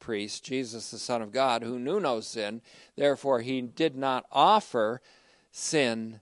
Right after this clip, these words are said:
sacrifice, a sin sacrifice for himself.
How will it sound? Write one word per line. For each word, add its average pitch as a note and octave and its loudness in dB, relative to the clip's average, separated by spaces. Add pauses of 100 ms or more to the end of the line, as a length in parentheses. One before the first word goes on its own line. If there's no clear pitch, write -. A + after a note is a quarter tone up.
(120)
sacrifice, A#2+ 2
a A#2 -4
sin B2+ -4
sacrifice B2 0 (420)
for B2+ 2
himself. B2 2